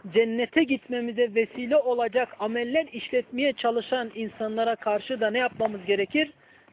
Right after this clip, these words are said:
Bizim vefalı olmamız gerekir. Çünkü din bunu emrediyor. Çünkü vefa nedir?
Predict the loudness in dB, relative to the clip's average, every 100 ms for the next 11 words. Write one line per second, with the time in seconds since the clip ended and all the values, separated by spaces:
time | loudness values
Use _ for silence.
0 | -14 -10 -6 -6 -6 -4 -2 -2 -4 -10
1 | -16 -18 -16 -18 -20 -20 -18 -20 _ _
2 | -14 -10 -10 -6 -6 -6 -4 -4 -4 -10
3 | -14 _ -20 -20 _ _ _ -12 -10 -2
4 | 0 2 2 2 0 0 0